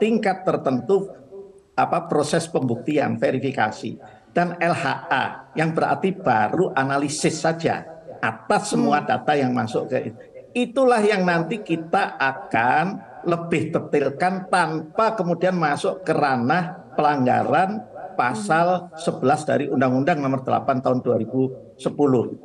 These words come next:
Speaker 1: Ya, T P P U-nya, ya, tindak pidananya asal seperti apa dan progresnya sejauh ini, karena ini menyangkut, eh,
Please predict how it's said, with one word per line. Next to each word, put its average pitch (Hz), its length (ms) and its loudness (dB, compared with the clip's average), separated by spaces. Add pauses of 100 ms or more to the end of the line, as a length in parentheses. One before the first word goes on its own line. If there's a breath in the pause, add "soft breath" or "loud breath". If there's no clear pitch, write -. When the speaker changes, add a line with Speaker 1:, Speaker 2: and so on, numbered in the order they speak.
Speaker 1:
Ya, 190 220 4
T 196 180 2
P 190 240 2
P 190 180 2
U-nya, 247 300 4
ya, 190 160 2
tindak 160 340 2
pidananya 156 560 0
asal 156 300 0
seperti 160 320 0
apa 160 200 2
dan 151 280 -2
progresnya 175 720 2
sejauh 151 420 2
ini, 165 380 0 (260)
karena 160 220 2
ini 190 160 4
menyangkut, 202 600 2 (680)
eh, 160 280 4